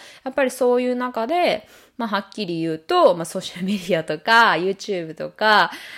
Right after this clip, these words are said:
あの、あなたの人生には関係ないので、ほどほどにしましょうっていうことですね。これは私にも言っています。あの、か-、全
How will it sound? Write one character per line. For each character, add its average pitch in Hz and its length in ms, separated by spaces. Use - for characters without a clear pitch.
あ 170 180
の、 160 160
あ 185 60
な 247 120
た 247 140
の 233 100
人 247 240
生 233 220
に 226 160
は 208 80
関 262 300
係 262 180
な 294 200
い 277 60
の 175 160
で、 170 60
ほ 175 180
ど 214 120
ほ 233 120
ど 226 100
に 226 80
し 220 200
ま 208 140
し - 140
ょ 185 120
う 151 80
っ - 40
て 156 140
い 156 100
う 151 60
こ 160 160
と 160 140
で 143 100
す - 80
ね。 165 120
こ 240 120
れ 226 60
は 190 80
私 170 360
に 190 120
も 151 100
言 139 160
っ - 20
て - 240
い 143 60
ま 151 180
す。 - 60
あ - 80
の、 190 140
か-、 - 140
全 196 140